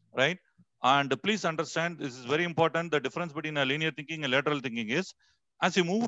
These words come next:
towards the, getting a new technology, right? Particularly for an M C S students, right?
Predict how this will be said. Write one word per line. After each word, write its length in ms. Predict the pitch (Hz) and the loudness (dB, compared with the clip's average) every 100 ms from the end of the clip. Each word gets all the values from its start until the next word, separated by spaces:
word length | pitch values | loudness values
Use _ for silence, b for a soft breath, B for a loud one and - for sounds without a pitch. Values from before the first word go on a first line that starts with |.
| - | -2
towards 580 | 180 165 185 196 - - | 0 4 6 6 2 0
the, 240 | 160 143 123 | 2 2 0
getting 220 | 147 170 | -2 -2
a 40 | |
new 220 | 147 165 139 | -4 -4 -2
technology, 600 | 135 131 143 135 101 92 | -4 -2 -4 -4 -6 -4
right? 180 | 120 135 | -4 -2
Particularly 420 | 131 123 135 135 | -4 -4 -4 0
for 180 | 131 127 | 2 4
an 100 | 127 | 2
M 160 | 120 117 | 0 -4
C 180 | - 131 | -4 -4
S 100 | 123 | -4
students, 380 | - 120 107 - _ _ _ 120 | -4 -2 -2 -6 _ _ _ -4
right? 160 | 123 | -4